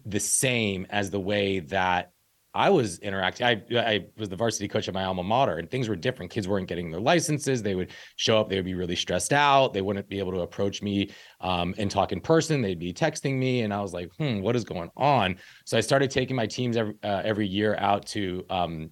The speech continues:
forty-eight hour offline camping trips. And we just did it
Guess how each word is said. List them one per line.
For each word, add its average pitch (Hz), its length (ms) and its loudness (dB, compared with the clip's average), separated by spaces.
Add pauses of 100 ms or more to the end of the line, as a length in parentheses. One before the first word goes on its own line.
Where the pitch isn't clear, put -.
forty-eight 123 400 4
hour 101 360 4
offline 92 680 2 (320)
camping 107 340 -2
trips. - 480 -10 (480)
And 104 160 2
we 104 100 4
just 101 440 2
did 101 160 2
it 98 260 0